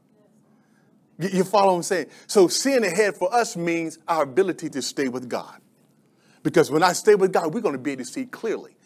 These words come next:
We're gonna know, and God's gonna, God's gonna warn you before. Has anybody experienced that? Anybody know what I'm talking about? Am I just talking to myself?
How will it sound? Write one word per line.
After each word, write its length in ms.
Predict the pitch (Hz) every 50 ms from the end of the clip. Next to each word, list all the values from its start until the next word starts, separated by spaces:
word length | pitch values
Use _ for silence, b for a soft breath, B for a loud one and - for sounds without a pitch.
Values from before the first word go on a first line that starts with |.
| b b b
We're 100 | 170 220
gonna 200 | 175 170 143 127
know, 440 | 127 131 143 170 190 208 226 214 B B B -
and 140 | 156 147 120
God's 280 | 156 175 196 185 170
gonna, 180 | 175 170 151 139
God's 480 | 131 120 - - 170 180 208 214 190 151
gonna 220 | 180 165 151 135
warn 440 | 127 120 135 190 220 220 214 202 175
you 120 | 190 196
before. 380 | 160 143 135 - 196 196 185 180 185
Has 160 | 180 196 294
anybody 380 | 330 330 320 262 226 208 190
experienced 420 | 180 - - - 196 185 170 - -
that? 80 | 156
Anybody 320 | 147 202 285 320 339 285 247
know 80 | 214
what 60 | 190 180
I'm 40 | 165
talking 260 | 185 165 151 147 139
about? 220 | - - - -
Am 100 | 247 247
I 60 | 320 349
just 200 | 370 311 - -
talking 200 | 294 254 220 202
to 80 | 233 220
myself? 600 | 202 190 - - 190 139 - - - - - -